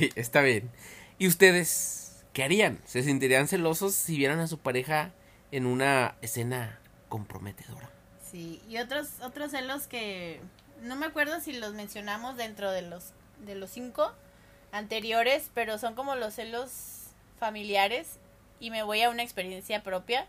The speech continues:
Speaker 1: Mm.
Speaker 2: en la que de forma inmadura o, o po-, o con poca experiencia justo en esta relación de, de ser madrastra,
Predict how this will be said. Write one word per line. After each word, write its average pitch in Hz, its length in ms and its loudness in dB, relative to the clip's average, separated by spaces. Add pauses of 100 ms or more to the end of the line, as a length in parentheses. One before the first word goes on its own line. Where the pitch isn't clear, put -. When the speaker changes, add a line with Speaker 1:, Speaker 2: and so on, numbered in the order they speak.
Speaker 1:
Mm. 254 220 -2 (540)
Speaker 2:
en 196 240 -6
la 196 120 0 (100)
que 196 460 -4 (580)
de 240 180 -2
forma 262 380 -2 (320)
inmadura 226 800 2
o, 202 360 0
o 190 40 -6
po-, 208 300 -6 (240)
o 202 140 -8
con 208 200 -8
poca 226 260 -4
experiencia 220 760 -6
justo - 260 -12
en 233 100 -6
esta 240 220 -4
relación 202 460 -6
de, 208 300 -4
de 180 120 -12
ser 196 220 -10
madrastra, 208 760 -2